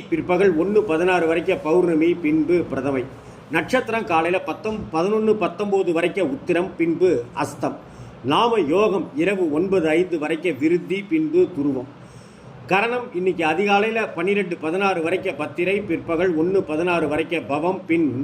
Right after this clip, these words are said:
பாலவம். அமிர்தாதி யோகம் காலையில ஆறு பதினெட்டு வரைக்கும் அமிர்த யோகம், பின்பு சித்த யோகம்.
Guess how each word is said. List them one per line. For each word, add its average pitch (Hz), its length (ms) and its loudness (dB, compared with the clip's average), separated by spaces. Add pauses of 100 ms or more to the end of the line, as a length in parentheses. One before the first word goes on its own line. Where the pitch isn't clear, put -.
(140)
பாலவம். 123 440 -2 (560)
அமிர்தாதி 226 640 4
யோகம் 202 280 -2 (120)
காலையில 165 340 2 (160)
ஆறு 214 260 2
பதினெட்டு 175 420 -4
வரைக்கும் 175 440 -2
அமிர்த 185 400 2
யோகம், 170 280 -6 (120)
பின்பு 151 320 2 (140)
சித்த 151 380 0
யோகம். 117 280 -6